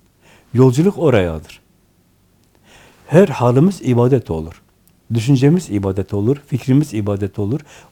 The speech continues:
konuşmamız ibadet olur. Yaptığımız her ne olursa olsun Allah'ın hesabını yapıyoruz ya. Allah'a dost olmaya, veli olmaya karar vermişiz ya. Her ne yaparsak yapalım, o bize yol aldırır.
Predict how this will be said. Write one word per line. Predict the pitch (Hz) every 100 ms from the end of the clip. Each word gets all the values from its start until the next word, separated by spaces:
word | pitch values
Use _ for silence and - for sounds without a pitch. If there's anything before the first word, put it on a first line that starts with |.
| -
konuşmamız | 117 123 139 160 190
ibadet | 123 104 92 87 -
olur. | 85 85 _ _ _ _ _ _ _ _ - _ _ _
Yaptığımız | 120 120 147 147 165
her | 135 143
ne |
olursa | 165 143 - 120
olsun | 117 - 170 165 _ -
Allah'ın | 113 113 120
hesabını | 113 - 110 117
yapıyoruz | 117 117 208 196 113
ya. | 87 _ _ _ _ _ _ _ _ _ _ _ -
Allah'a | 113 120 131 113
dost | 147 - 131
olmaya, | 117 117 123 139 - _
veli | 110 117 139
olmaya | 123 120 127
karar | - 117 127 123
vermişiz | 147 208 - 98 92
ya. | 82 _ _
Her | 117 117
ne | 175
yaparsak | 156 120 - 113
yapalım, | 113 107 156 220 - _ _
o | 175 151
bize | 127 160
yol | 117 135
aldırır. | 95 80 82 -